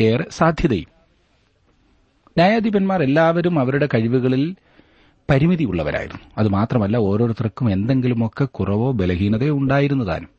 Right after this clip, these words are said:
ആ ബലഹീനത അവർക്കൊരു തടസ്സമായിട്ടല്ല ദൈവത്തിന്റെ ശ്രേഷ്ഠമായ നടത്തിപ്പിൻ കീഴ് ഒരു മുതൽക്കൂട്ടായി പരിണമിച്ചു എന്ന് കാണുവാൻ കഴിയും. മോശയും യോശുവയും ആയിരുന്നതുപോലെ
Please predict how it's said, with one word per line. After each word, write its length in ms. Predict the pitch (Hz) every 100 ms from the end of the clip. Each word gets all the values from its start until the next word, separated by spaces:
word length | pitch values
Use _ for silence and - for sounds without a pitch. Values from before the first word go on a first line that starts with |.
| _ _ _ _ _ _ _ 135
ആ 320 | 165 208 -
ബലഹീനത 580 | 147 127 131 143 151 123
അവർക്കൊരു 640 | 139 - 113 117 - 147 -
തടസ്സമായിട്ടല്ല 1040 | 127 - 175 151 135 - 117 127 135 135 - - - -
ദൈവത്തിന്റെ 440 | 131 160 - 165 165
ശ്രേഷ്ഠമായ 720 | - 139 - 160 156 160 165
നടത്തിപ്പിൻ 760 | 123 117 131 - 143 156 151
കീഴ് 380 | 151 147 160 190 - - -
ഒരു 140 | 160 175
മുതൽക്കൂട്ടായി 1040 | 139 120 180 - 214 - 180 180 208 208 139
പരിണമിച്ചു 600 | 117 135 135 123 170 139
എന്ന് 120 | 113
കാണുവാൻ 300 | 101 92 87
കഴിയും. 280 | 85 - - _ _ _ _ _ _ -
മോശയും 520 | 110 104 117 107 90
യോശുവയും 600 | 92 110 - 107 107 90 - _ _ _ _ _ -
ആയിരുന്നതുപോലെ 840 | 104 117 117 113 107 98 98 90